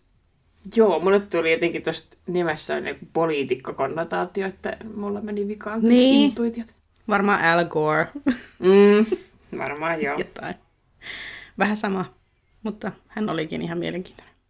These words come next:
Speaker 1: Joo.
Speaker 2: Tapaus.
Speaker 1: Yes.
Speaker 2: En tiennyt valitettavasti.
Speaker 1: En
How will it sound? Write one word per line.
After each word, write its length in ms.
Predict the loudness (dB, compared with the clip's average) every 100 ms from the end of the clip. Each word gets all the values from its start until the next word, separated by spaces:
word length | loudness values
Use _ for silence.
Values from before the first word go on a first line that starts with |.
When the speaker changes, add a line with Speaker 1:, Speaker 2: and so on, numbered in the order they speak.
| _ _ _ _ -8
Speaker 1:
Joo. 120 | -6
Speaker 2:
Tapaus. 380 | -6 -10 -18 -20 _ _ _ _ _ _ _ -20 -16 -14
Speaker 1:
Yes. 100 | -14 -18 -4
Speaker 2:
En 160 | 0 0
tiennyt 480 | 0 -4 -4 -6 -8
valitettavasti. 640 | -8 -10 -12 -18 -20 -20 _ _ _ _ _ _
Speaker 1:
En 120 | -8